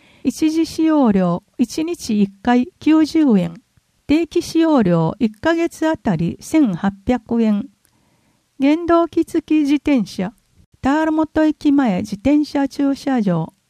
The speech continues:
利用できません。笠縫駅前自転車駐車場、一時使用料、一日一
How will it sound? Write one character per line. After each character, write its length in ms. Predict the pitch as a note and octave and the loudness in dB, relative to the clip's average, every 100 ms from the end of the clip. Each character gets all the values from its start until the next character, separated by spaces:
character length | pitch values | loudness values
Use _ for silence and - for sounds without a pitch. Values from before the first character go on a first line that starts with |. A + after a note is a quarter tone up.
| _ | _
利 120 | A#3 | 0
用 220 | C4+ D4+ | 2 2
で 120 | D4 C#4+ | 0 -2
き 160 | - | 0
ま 180 | C4+ B3+ | 0 0
せ 200 | - A#3+ | -2 -4
ん。 160 | F3+ - _ _ _ _ _ _ _ | -4 -6 _ _ _ _ _ _ _
笠 340 | - A3+ E4 | -10 -6 -2
縫 140 | D#4+ D#4 | 2 2
駅 400 | D4 C#4 - C#4+ | 2 0 -2 0
前 320 | C#4 B3+ F#3+ | 2 2 0
自 140 | G3+ | -4
転 280 | G3 C4+ D4 | -4 0 2
車 220 | C#4 C#4 | 0 -2
駐 260 | C4+ C#4 C4 | -2 0 -2
車 240 | - B3+ | -2 -2
場、 320 | A3 E3+ D#3 G3+ _ _ _ _ _ _ _ | 0 0 -2 -6 _ _ _ _ _ _ _
一 300 | - B3+ E4 | -6 -2 -2
時 140 | D#4 D#4+ | -2 -4
使 180 | - D4+ | -2 0
用 280 | D4 B3+ | 2 2
料、 340 | F#3 E3 D#3+ - - | 2 2 -2 -6 -8
一 300 | A3 - D#4 | -8 0 0
日 320 | D#4+ - D4 | 0 -4 -4
一 200 | - | -2